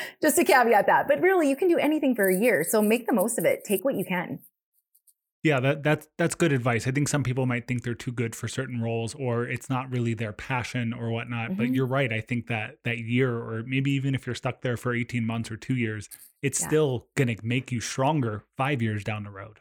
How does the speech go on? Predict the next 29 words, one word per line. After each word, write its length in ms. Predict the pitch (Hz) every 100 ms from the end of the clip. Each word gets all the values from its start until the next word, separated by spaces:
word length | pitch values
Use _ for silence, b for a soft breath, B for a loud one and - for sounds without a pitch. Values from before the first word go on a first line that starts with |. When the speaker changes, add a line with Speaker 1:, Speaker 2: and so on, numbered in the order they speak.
| _ _ _
Speaker 1:
Exactly. 720 | 147 139 131 131 - - - _ - - _
Speaker 2:
Um, 320 | 143 135 131 -
so 240 | 143 160 170
since 340 | - 202 196
you've 160 | 240 175
worked 240 | 165 160
for 160 | - 147
multiple 600 | 131 135 - 151 139 -
very 320 | 123 127 135
large 260 | 127 123 120
organizations, 680 | 120 117 117 113 117 - 107
I 80 | 120
think 220 | 131 120
all 100 | 123
three 200 | - 131
of 60 | 120
those 140 | 123
companies 460 | - 123 117 120 113
are 160 | 117 120
at 120 | 120
least 320 | 123 143 -
Fortune 640 | - 135 - 123 113 107 -
one 180 | 127 120
hundred, 300 | 123 110 110
if 160 | -
not 260 | 131 107 123
way, 280 | 113 127 135
I 40 |
mean, 240 | 110 107